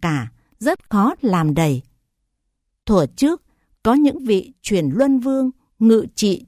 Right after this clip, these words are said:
trên bốn đại châu với hai ngàn giải vây quanh, bao trùm cả loài người. Ngay cả khi ngự trị trên thiên giới của bốn đại thiên vương, hay ngự trị chư thiên ở cõi trời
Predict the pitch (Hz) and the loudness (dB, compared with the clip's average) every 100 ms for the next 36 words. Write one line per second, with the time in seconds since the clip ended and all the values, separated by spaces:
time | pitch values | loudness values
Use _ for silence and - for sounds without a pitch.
0 | - 302 269 190 294 294 175 151 - 269 | -4 2 2 2 0 0 -4 -4 -6 0
1 | 262 247 - _ _ _ 190 220 311 - | 2 0 -4 _ _ _ -2 0 -2 -6
2 | 320 302 220 180 165 139 151 170 135 120 | -2 2 2 2 0 -2 -2 -4 -4 -8
3 | _ 269 262 - 254 247 233 _ _ _ | _ 0 0 -2 -2 -2 -4 _ _ _
4 | _ _ 208 285 294 - 220 185 156 143 | _ _ 0 2 2 0 0 0 0 -6
5 | _ 202 175 143 180 165 165 165 135 - | _ -2 0 2 2 2 0 0 -2 -6
6 | _ _ _ _ _ _ - 285 294 208 | _ _ _ _ _ _ 0 0 0 -2
7 | 151 - 294 285 269 - 196 196 - - | -4 -2 -2 -2 -4 -2 2 2 0 -2
8 | 190 180 - 285 285 269 - 294 294 254 | -2 -2 -2 2 4 2 0 -2 0 2
9 | 185 196 330 - _ 180 143 165 330 220 | 2 0 -2 -10 _ -2 2 0 2 0
10 | 147 - _ 277 277 247 262 262 247 - | -2 -6 _ 0 2 2 2 0 -2 -6
11 | _ _ _ - 294 277 208 185 - - | _ _ _ -2 0 2 2 0 -4 -2
12 | 196 254 - 302 285 269 285 294 269 262 | -2 -2 -4 0 0 0 0 2 2 0
13 | _ - 160 135 - 269 - - 170 147 | _ -4 -2 -2 -4 -6 -6 -4 -2 -4